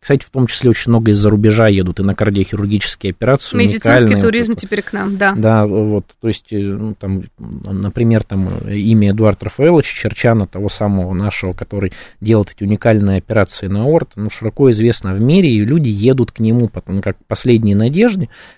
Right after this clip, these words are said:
Speaker 1: а, соответственно, потом и, идут к нам на, на, на реабилитацию после его, а, операции. И, конечно, таких людей тяжеловато обеспечить амбулаторный этап.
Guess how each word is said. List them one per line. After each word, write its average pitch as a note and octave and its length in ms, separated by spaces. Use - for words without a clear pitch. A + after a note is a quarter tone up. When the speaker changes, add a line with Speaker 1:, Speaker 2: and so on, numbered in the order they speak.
Speaker 1:
а, - 100
соответственно, A2 540
потом G#2+ 340
и, G2 220
идут G#2 240
к - 80
нам G2+ 220
на, F#2+ 320
на, G2+ 160
на G2+ 160
реабилитацию A#2 760
после A#2+ 260
его, A2 200
а, F#2 420
операции. G2+ 560
И, C3 360
конечно, E3 320
таких B2+ 280
людей C3+ 360
тяжеловато A#2 880
обеспечить G#2 560
амбулаторный D3 800
этап. A#3 260